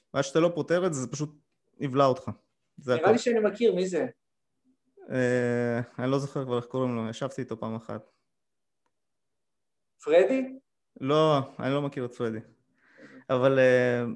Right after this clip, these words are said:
Speaker 1: בכל אופן, בכל אופן, אה, אני מאוד מתחבר לזה. זאת אומרת, צריך, צריך להיות פתוח, צריך להיות, אה, פתוח עם אנשים שאתה סומך עליהם, אחרת אתה פשוט, אה, אתה לא תצליח, אתה לא תצליח לעבור את האתגרים האלה.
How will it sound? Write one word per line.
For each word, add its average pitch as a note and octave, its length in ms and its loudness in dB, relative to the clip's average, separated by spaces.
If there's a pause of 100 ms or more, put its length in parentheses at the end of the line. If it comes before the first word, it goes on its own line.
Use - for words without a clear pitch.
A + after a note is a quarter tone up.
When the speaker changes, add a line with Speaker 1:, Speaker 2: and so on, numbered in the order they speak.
(120)
Speaker 1:
בכל D#3 300 4
אופן, C3+ 320 -2 (680)
בכל C3 380 -4
אופן, B2 360 -6 (140)
אה, A#2 920 -8
אני C3 80 0
מאוד D3+ 180 2
מתחבר D3+ 360 0
לזה. B2+ 220 0 (220)
זאת - 140 -10
אומרת, B2 220 0
צריך, C#3+ 300 -4 (140)
צריך E3+ 200 0
להיות F#3 180 -2
פתוח, C3+ 420 0
צריך B2+ 260 -6
להיות, C#3+ 240 -4
אה, C#3 40 -2
פתוח C3+ 340 -2
עם C3+ 80 -2
אנשים B2+ 240 -6
שאתה - 180 -14
סומך C3 400 -6
עליהם, A#2 220 -4
אחרת B2 440 -8
אתה - 80 -12
פשוט, - 380 -12
אה, A2+ 260 -8 (1600)
אתה C#3 80 -2
לא D3 60 2
תצליח, D3 540 0
אתה C#3 200 -2
לא C#3+ 160 4
תצליח C3+ 300 -4
לעבור C3 220 -2
את C3 60 -10
האתגרים B2 440 -4
האלה. A2+ 180 -8